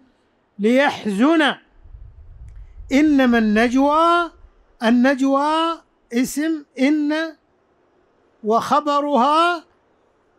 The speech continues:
نعم، أين هو؟ من الشيطان، هذا الخبر الأول. ليحزن الذين آمنوا خبر ثاني من الحزن،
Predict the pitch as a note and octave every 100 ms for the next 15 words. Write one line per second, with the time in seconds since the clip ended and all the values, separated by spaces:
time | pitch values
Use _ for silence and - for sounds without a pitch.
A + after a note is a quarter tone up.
0 | _ _ _ _ _ _ - F#3 G#3+ B3+
1 | F#3+ F3+ E3+ - B3+ D4 C4+ A3 B3+ B3
2 | D4 D4+ - A3 D4+ D4 G#3 - A#3 A#3
3 | G#3+ A3 A#3 A#3+ F3 A#2 _ _ _ -
4 | A3+ B3 A3 B3+ C#4 C4+ A#3+ A#3 B3+ C4
5 | A#3 F#3 C3+ _ _ _ _ _ - G#3+
6 | B3+ D#4 D#4+ A#3+ C4+ C#4+ C4 B3+ A#3+ A#3
7 | A#3+ C4 B3 B3 B3 C#4 D4+ E4 E4 D#4
8 | - C#4 D4 C#4 A#3+ - C#4 D#4 D#4+ D4
9 | C4 F#3 - _ _ _ _ _ - G3
10 | C#4 D4 C#4 A#3+ - C#4 F4+ E4 C#4 F3+